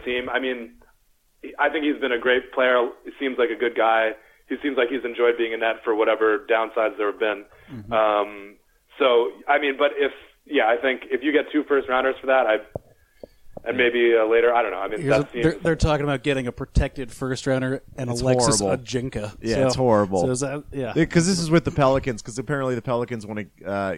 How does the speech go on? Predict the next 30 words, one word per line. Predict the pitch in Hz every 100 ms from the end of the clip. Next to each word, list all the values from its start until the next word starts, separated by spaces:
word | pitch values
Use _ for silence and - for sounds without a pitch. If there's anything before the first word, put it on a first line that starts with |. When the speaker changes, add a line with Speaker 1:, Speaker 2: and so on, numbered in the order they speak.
| 78
Speaker 3:
get | 120
a | 107
center, | - 117 104 101 90
and | 107
they're | 107
talking | 127 113
with | 104 -
Jahlil | 117 101 110 107
Ok-, | 110 -
about | 101 104 78
Jahlil | 110 110 110 110
Okafor | 101 113 104
with | 92
the |
Sixers, | - 160 151 151 139 131 131 - _ _ _ _
and | 120 120
what | 120
they're | 120
offering | 120 131 123 120
is | 107
a |
two | 113 135
thousand | 127 120 107 104
eighteen, | 113 - 139 135
not | 120 113
even | 117 107
a | 98
two | 123
thousand | 107 98 92
seventeen. | - 135 127 117 120 117 113